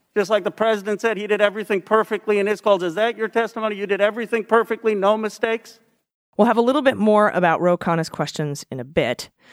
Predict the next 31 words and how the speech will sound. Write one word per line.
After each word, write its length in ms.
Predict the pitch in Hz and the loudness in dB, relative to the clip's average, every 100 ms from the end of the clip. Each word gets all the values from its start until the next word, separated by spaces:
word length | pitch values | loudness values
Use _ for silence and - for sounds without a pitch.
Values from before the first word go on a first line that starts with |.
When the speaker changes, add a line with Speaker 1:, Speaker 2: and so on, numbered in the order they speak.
| - - - - - - | -20 -20 -20 -20 -20 -2
Speaker 2:
But 160 | 190 - | 0 2
Miller 380 | 240 302 349 240 | 2 4 4 2
then 320 | 180 247 247 | 2 2 2
said 300 | 214 170 143 | 0 0 0
he 160 | 175 | -4
could 200 | 175 - | -2 0
not 200 | 196 233 | 2 0
have 180 | 233 262 | 0 -2
unilaterally 760 | 226 196 196 196 160 160 156 165 | -2 0 0 2 2 2 0 -2
deployed 380 | 151 - 156 147 | -4 -4 -2 -2
the 60 | |
troops 360 | 151 - 135 - | -6 -6 -6 -6
without 240 | 147 156 | -2 -2
the 80 | - | 0
consent 400 | 254 233 185 180 | -2 0 0 0
of 80 | 175 | 0
the 60 | 185 | 0
mayor 280 | 175 139 143 | 2 0 0
or 80 | |
the 80 | 151 | -2
Capitol 380 | 151 156 - 139 | -4 -6 -4 -6
Police. 440 | - - - - - | -6 -10 -8 -10 -6
And 100 | 220 | -2
that's 220 | 294 - | -2 -2
despite 520 | 277 - - 262 302 | -4 -2 0 0 2
him 140 | 214 165 | -2 -2
saying 280 | 165 151 | -2 -2
over 240 | 147 185 269 | 0 0 2
and 80 | 285 | 2
over 160 | 294 | 2
again 280 | 220 196 175 | 2 2 -2